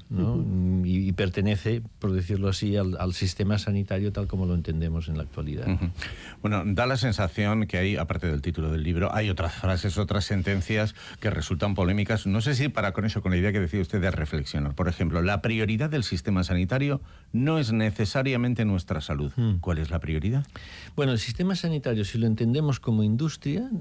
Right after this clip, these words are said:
Speaker 1: eh, su finalidad es la de cualquier otra industria, que es la de crecer y, eh, rentabilizar la inversión de los accionistas. Y pensar que el sector de la sanidad mueve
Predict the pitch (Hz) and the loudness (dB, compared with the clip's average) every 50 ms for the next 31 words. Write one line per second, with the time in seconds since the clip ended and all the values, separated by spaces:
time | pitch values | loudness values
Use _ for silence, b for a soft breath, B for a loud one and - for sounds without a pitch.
0 | - - - 123 113 107 - - 113 113 107 98 - - 117 110 107 104 104 113 | -6 -4 -2 0 0 0 0 0 -2 -2 0 -2 -2 0 2 2 4 4 2 2
1 | 120 131 151 143 120 117 123 110 107 110 104 - 110 101 - - 113 113 104 104 | 2 2 2 0 0 0 0 0 0 0 0 0 -2 -2 0 0 0 0 2 2
2 | 107 95 92 90 90 85 - - - 90 80 80 87 - - 107 98 101 117 110 | 2 2 2 2 2 0 -2 -4 -6 -4 -4 -4 -4 -4 -2 -2 -2 0 2 2
3 | 101 98 87 - - 87 82 82 - 117 117 - - - - - B B B B | 2 0 0 0 -2 -2 -2 0 0 0 -2 -2 -2 -6 -14 -20 B B B B
4 | B B B B B B - 110 110 113 131 143 - 120 123 - 101 98 98 92 | B B B B B B -2 0 2 2 0 0 -2 -6 -8 -4 -2 0 0 2
5 | 101 98 90 92 90 87 87 87 90 85 - 101 98 101 110 104 92 87 87 101 | 2 0 0 2 2 2 2 2 0 0 0 0 0 2 2 2 0 0 0 0
6 | 101 101 92 - - 92 85 - 90 85 90 87 - - - 87 95 - - - | -2 -2 -2 -2 -2 -4 -2 -2 -2 -2 -2 -2 -4 -8 -12 -14 -14 -16 -20 -20
7 | B B B B B B B B B B - 98 98 92 92 - 92 90 92 - | B B B B B B B B B B -2 -2 0 0 0 0 0 0 2 2
8 | 110 107 107 - 113 98 - - 104 90 - 107 101 92 92 95 92 95 95 92 | 0 -2 0 -2 -2 -2 -2 -2 -2 -2 0 0 0 2 2 2 2 2 2 2
9 | 92 92 92 90 90 92 92 90 85 85 - - - 95 95 98 95 110 113 117 | 2 2 2 2 2 2 2 2 0 -2 -4 -4 -2 0 0 2 2 2 2 2
10 | 117 104 98 101 98 92 107 110 117 120 117 | 2 4 4 2 2 2 2 2 2 0 0